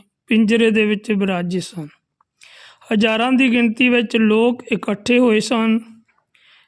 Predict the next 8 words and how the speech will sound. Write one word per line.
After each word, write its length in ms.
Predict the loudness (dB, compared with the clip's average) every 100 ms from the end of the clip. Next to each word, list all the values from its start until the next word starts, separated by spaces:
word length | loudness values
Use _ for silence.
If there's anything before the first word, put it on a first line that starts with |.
| _ 0
ਤੇ 160 | 0
ਸਾਰਾ 420 | 0 -2 -2 -2
ਕੁਝ 300 | -2 -2 0
ਦੇਖ 400 | 0 2 0 -2 -6
ਕੇ 320 | -2 0 0 -4 -12 _ _ -4 -2
ਦੰਗ 300 | 0 0 0
ਰਹਿ 280 | 0 0 0
ਗਏ, 300 | 0 0